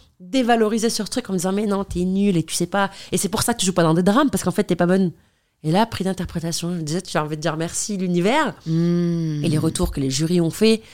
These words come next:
Speaker 1: genre vraiment, ouais, c'est tout ce que j'avais pensé de mal de moi, en fait. Que, en fait, ça marchait hyper bien,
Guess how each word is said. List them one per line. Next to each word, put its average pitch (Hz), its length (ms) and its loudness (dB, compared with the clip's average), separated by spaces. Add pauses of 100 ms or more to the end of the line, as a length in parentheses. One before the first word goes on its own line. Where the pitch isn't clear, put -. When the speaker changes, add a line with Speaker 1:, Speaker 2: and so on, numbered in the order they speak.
(240)
Speaker 1:
genre 139 180 2
vraiment, 165 340 6
ouais, 160 320 8
c'est 165 240 0
tout 302 140 6
ce - 120 -2
que 247 200 0
j'avais 175 320 2
pensé 185 380 0
de 170 100 2
mal 175 240 4
de 160 80 2
moi, 175 160 2
en 160 60 0
fait. - 260 -6 (400)
Que, - 100 0
en 170 140 6
fait, 180 280 2
ça 156 100 2
marchait 147 320 0
hyper 165 240 2
bien, 180 360 6